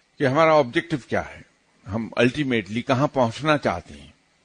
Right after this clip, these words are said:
अगर तो जन्नात को काबू करना है, तो उसकी तो बहुत ही वो मामूली चीज है,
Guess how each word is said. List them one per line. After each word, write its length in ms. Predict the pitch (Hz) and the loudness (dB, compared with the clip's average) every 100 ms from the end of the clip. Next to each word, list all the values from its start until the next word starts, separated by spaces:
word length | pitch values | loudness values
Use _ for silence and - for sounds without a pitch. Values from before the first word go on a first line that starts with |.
| _ _ _ _ _ _ _ - | _ _ _ _ _ _ _ -4
अगर 240 | 120 131 | 2 4
तो 380 | 143 151 135 95 _ - | 4 4 2 0 _ -12
जन्नात 460 | 92 117 123 127 | -4 2 4 2
को 100 | - | 0
काबू 300 | 135 139 131 | 2 4 4
करना 340 | 139 139 135 131 | 2 0 0 0
है, 140 | 131 | -2
तो 320 | 120 107 85 - _ | -4 -8 -10 -16 _
उसकी 300 | - - - | -20 -12 -12
तो 240 | - 82 78 - | -10 -12 -16 -10
बहुत 320 | 98 101 110 | -4 -2 -4
ही 60 | 127 | -6
वो 120 | 127 | -4
मामूली 420 | 127 123 127 123 | 0 0 0 -6
चीज 240 | 110 113 | -6 -10
है, 120 | 107 | -10